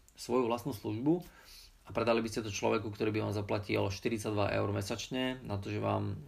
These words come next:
že ten kurz chce a bude vám platiť každý mesiac štyridsaťdva eur mesačne, v zásade ste predali alebo vygenerovali päťsto eur, ktoré ste síce ešte nedostali teraz hneď do vrecka, ale minimálne máte vygenerovanú službu,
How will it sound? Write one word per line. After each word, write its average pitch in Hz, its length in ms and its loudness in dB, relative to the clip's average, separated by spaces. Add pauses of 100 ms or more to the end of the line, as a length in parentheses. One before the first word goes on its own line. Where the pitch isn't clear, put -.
že 107 160 -4
ten 107 160 -4
kurz 101 240 -6
chce 120 320 0
a 104 80 2
bude 107 160 0
vám 101 160 0
platiť 101 160 0
každý 107 320 -2
mesiac 123 240 -4
štyridsaťdva 104 560 0
eur 101 80 0
mesačne, 107 480 -4 (400)
v - 80 -4
zásade 131 320 0
ste 98 80 -6
predali 101 560 2 (400)
alebo 101 240 2
vygenerovali 101 720 2
päťsto - 400 0
eur, 101 320 4
ktoré 147 240 0
ste - 160 -6
síce 110 320 -4
ešte 101 160 -2
nedostali 107 480 0
teraz 104 240 0
hneď 101 160 0
do 107 80 2
vrecka, 160 400 0 (480)
ale 107 160 0
minimálne 107 400 2
máte 101 320 2 (240)
vygenerovanú 104 680 0
službu, 104 640 0